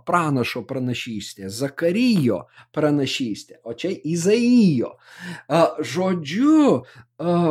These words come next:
na, tos pranašystės yra slėpiniai,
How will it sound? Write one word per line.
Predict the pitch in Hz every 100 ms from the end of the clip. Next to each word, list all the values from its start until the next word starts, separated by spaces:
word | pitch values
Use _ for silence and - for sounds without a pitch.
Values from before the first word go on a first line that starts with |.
| - _
na, | 135 131 170 226 208 - - - _ _ _
tos | 165 208 226
pranašystės | - 202 196 196 - 233 - 226 220
yra | 214
slėpiniai, | 208 196 196 196 208 240 240